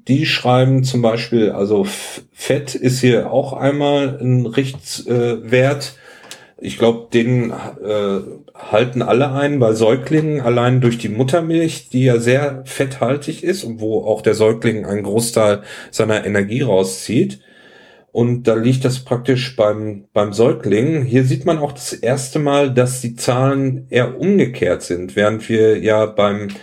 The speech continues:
Vitamin C und beim Magnesium, je älter man wird, desto mehr braucht man,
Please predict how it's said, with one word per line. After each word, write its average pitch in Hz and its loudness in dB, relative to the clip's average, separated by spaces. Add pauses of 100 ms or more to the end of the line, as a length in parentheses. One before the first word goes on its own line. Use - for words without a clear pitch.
(420)
Vitamin 110 -2
C 160 2
und 117 -4
beim 101 -2
Magnesium, 120 2
je 113 0
älter 123 2
man 131 4
wird, 127 2
desto 104 -2
mehr 107 2
braucht 160 -4
man, 180 -2